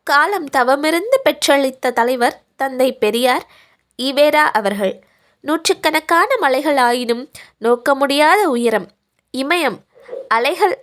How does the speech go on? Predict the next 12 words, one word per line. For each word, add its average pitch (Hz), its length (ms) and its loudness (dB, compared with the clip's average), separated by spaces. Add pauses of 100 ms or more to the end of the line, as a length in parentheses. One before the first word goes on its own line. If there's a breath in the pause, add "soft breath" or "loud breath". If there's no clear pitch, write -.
ஆயிரக்கணக்கானவைகள் 302 1300 0 (100)
எனினும் 240 460 -4 (340)
அளக்க 294 420 -2
முடியாத 330 520 2 (160)
ஆழம் 262 480 0
கடல். 220 360 -4 (640 soft breath)
இருபதாம் 523 480 2
நூற்றாண்டில் 269 760 -2 (180)
தமிழகத்தில் 403 720 0
தோன்றிய 294 400 2
தலைவர்கள் 269 600 2
எண்ணற்றோர். 247 760 -2